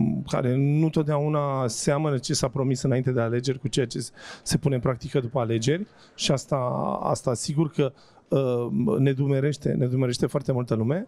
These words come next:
Uh, suntem, uh, iarăși, din diverse motive, uh, unele care țin de istoria dezvoltării noastre, cu o administrație profund politizată.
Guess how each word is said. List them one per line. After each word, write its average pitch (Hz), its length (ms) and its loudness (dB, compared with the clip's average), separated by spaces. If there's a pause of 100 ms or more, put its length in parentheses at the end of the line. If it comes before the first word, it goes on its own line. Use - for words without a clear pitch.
(420)
Uh, 131 640 0 (340)
suntem, 190 680 2
uh, 143 300 2
iarăși, 160 520 0 (800)
din 165 180 4
diverse 175 380 2
motive, 135 760 2 (120)
uh, 151 120 2 (200)
unele 127 840 2
care 113 180 2
țin 147 180 0
de 135 80 2
istoria 120 520 2
dezvoltării 117 580 0
noastre, 113 480 0 (440)
cu - 140 0
o 143 80 4
administrație 135 600 0
profund 160 360 -2
politizată. 143 680 0